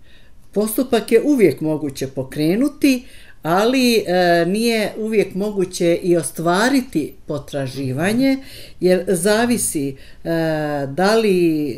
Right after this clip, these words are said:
su to neke, e, stvari, na primjer, koje su nestale,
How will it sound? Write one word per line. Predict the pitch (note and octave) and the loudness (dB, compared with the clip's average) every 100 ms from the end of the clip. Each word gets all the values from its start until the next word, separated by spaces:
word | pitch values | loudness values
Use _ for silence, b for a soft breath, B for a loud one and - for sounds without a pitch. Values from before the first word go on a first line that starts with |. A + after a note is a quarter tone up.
| C#3 | -6
su | C3+ F3+ | -6 -6
to | D#3+ - F#3+ F#3 D#3 C#3+ | -8 2 6 8 6 4
neke, | D#3 F3 - E3+ D3+ C3+ - b b - | 2 0 0 0 0 -2 -10 b b -14
e, | D#3 D3 C3+ | -8 -6 -6
stvari, | - - D#3+ F#3+ A3 C3+ B2 | -10 -8 -8 -6 -6 -8 -10
na | A#2 A#2+ | -12 -16
primjer, | - C3+ C#3 C3+ - | -12 -10 -10 -12 -14
koje | D3 C#3+ | -12 -12
su | - | -12
nestale, | D3 D#3+ E3 - E3 F#2+ | -10 -8 -8 -8 -6 -6